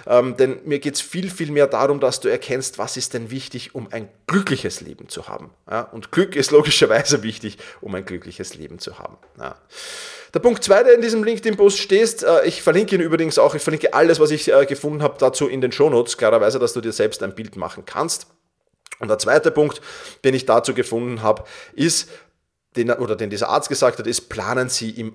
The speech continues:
Voraus. Füllen Sie Ihr Notiz-, Notizbuch mit Plänen für die Zukunft. Gedanken sind materiell. Wenn Sie an die Zukunft denken, haben Sie keine Zeit, auf Ihre Vergangenheit zurückzublicken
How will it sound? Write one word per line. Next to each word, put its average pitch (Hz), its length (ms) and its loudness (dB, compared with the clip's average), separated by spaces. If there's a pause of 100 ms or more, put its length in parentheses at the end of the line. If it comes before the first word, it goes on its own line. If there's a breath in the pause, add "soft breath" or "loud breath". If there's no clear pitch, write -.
(140)
Voraus. - 720 -8 (300 loud breath)
Füllen 240 200 2
Sie 254 120 2
Ihr 214 60 6
Notiz-, 214 260 0
Notizbuch 208 580 -2
mit - 280 -8
Plänen 214 460 0
für 190 140 -2
die 175 100 -4
Zukunft. 190 500 -4
Gedanken 156 460 -4
sind 175 200 -4
materiell. 165 760 2
Wenn 151 180 0
Sie 156 140 0
an 151 80 0
die 151 100 -4
Zukunft 185 540 -6
denken, 123 340 -4 (120)
haben 95 220 -6
Sie 113 140 -10
keine 120 240 -6
Zeit, 117 260 0
auf - 120 0
Ihre 131 160 0
Vergangenheit 139 560 0
zurückzublicken - 800 -6